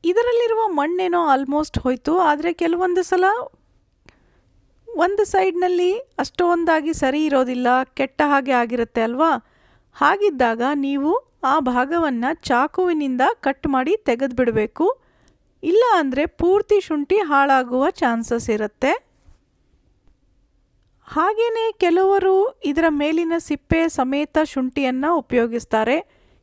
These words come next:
ಕೆಲವರು ಸಿಪ್ಪೆಯನ್ನ ತೆಗೆಯುತ್ತಾರೆ. ನೀವು ಸಿಪ್ಪೆ ತೆಗೆದು ಉಪಯೋಗಿಸೋದಾದ್ರೆ ಅದನ್ನು ಕೂಡ ಈಗೇನೆ ಮಾಡಿ ಇಟ್ಕೊಂಡ್ಬಿಡಬಹುದು.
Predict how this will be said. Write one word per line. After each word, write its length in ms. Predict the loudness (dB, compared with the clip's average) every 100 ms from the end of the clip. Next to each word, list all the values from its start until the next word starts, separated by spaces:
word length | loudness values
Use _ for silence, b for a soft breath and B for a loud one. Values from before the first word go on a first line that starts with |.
| _
ಕೆಲವರು 420 | 2 4 4 4
ಸಿಪ್ಪೆಯನ್ನ 540 | 0 -4 -2 0 0 -2
ತೆಗೆಯುತ್ತಾರೆ. 840 | -2 -4 -2 -2 -2 0 0 0 -2 -4 _ -20 -20 -20 _ -20 _ _ _ _ _ _ _ _ -6
ನೀವು 380 | -4 -2 -2
ಸಿಪ್ಪೆ 280 | -4 -4 -4
ತೆಗೆದು 460 | -2 -4 -2 0 0
ಉಪಯೋಗಿಸೋದಾದ್ರೆ 920 | -2 -4 -4 -4 -4 -2 -4 -4 -4
ಅದನ್ನು 460 | -4 -4 -6 -6
ಕೂಡ 260 | -6 -4 -4 -4 -6 _ _ _
ಈಗೇನೆ 460 | -6 -4 -4 -6 -6
ಮಾಡಿ 460 | -6 -4 -4 -4 -8
ಇಟ್ಕೊಂಡ್ಬಿಡಬಹುದು. 1200 | -10 -6 -4 -4 -6 -6 -4 -4 -2 -2 -2